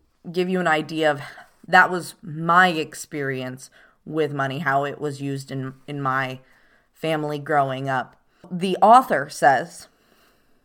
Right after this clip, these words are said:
"I have a client who grew up having only positive experiences with money. She earned an, an allowance and sometimes a trip to the ice cream store, and her parents donated to their church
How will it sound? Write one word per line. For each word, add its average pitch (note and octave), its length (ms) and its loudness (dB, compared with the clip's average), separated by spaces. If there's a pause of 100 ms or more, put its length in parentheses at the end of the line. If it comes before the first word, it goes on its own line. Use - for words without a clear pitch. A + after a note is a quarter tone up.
(600)
"I A3 260 8
have C4 260 0
a E3 80 2
client E3 540 -2
who F3 120 -4
grew F#3+ 300 -2
up E3 380 0
having E3 340 -4
only F3+ 240 -2
positive A#3 600 -2
experiences F3 800 -6
with D3+ 160 -8
money. E3+ 380 -2 (480)
She F#3 260 -4
earned F3 300 -2
an, A3+ 320 0 (160)
an F3+ 180 -4
allowance D#3+ 760 0 (360)
and F3+ 180 0
sometimes F#3+ 500 0
a D3+ 80 -2
trip F#3 320 -6
to - 100 -12
the C#3+ 140 -6
ice E3+ 260 2
cream C#3+ 280 -12
store, D3 520 -6 (640)
and A3+ 120 4
her A#3 120 6
parents A#3+ 480 -2
donated E3+ 720 0
to E3+ 100 -6
their D#3 200 0
church - 680 -8